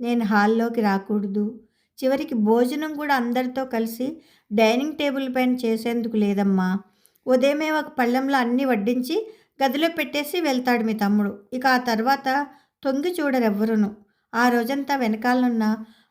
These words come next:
ఆ చిన్న గదిలోనే బిక్కు బిక్కుమంటూ గడపడం నా వల్ల కావడం లేదు. నా పెన్షన్ డబ్బుల్ని నువ్వే తీసుకుని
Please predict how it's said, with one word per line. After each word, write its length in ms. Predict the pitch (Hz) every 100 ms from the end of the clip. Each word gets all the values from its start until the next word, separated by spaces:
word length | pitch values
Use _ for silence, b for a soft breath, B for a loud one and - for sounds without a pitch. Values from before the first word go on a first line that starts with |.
| -
ఆ 40 |
చిన్న 360 | 240 247 226 233
గదిలోనే 760 | 254 262 262 254 254 226 214 -
బిక్కు 400 | 202 233 - -
బిక్కుమంటూ 640 | 277 277 - 262 262 247 247
గడపడం 520 | 226 214 214 214 208 B B B
నా 200 | 214 214
వల్ల 260 | 208 208 220
కావడం 480 | 240 214 196 208 226
లేదు. 320 | 220 185 202 - b b b -
నా 140 | 269
పెన్షన్ 500 | 262 254 254 277 330
డబ్బుల్ని 460 | 320 247 294 285 285
నువ్వే 340 | 262 240 285
తీసుకుని 720 | 302 254 247 - 226 220 220